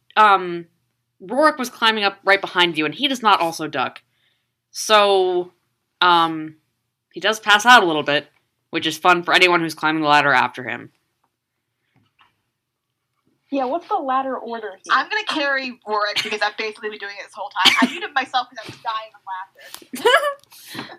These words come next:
Speaker 3: laughter.
Speaker 1: <laughs> Yeah, okay. Rourke is out, um, which is bad because it
Speaker 3: What
Speaker 1: just
Speaker 3: she
Speaker 1: he did
Speaker 3: Right.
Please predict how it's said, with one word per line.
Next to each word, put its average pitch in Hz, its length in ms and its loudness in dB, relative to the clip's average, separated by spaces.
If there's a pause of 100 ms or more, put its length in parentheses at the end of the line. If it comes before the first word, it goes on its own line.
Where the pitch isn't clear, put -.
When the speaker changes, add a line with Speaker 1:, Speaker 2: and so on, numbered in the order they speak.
(1040)
Speaker 3:
laughter. 247 200 -2
Speaker 1:
<laughs> - 120 -20
Yeah, 170 340 8
okay. 151 540 2
Rourke 285 300 6
is 185 120 -6
out, 143 340 0 (640)
um, 170 360 8
which 175 200 2
is 170 80 2
bad 156 580 10
because 160 580 -2 (640)
it 190 180 6
Speaker 3:
What - 80 -6
Speaker 1:
just 190 240 0
Speaker 3:
she - 100 -18 (880)
Speaker 1:
he 208 160 -6
did 208 180 6
Speaker 3:
Right. 208 60 -4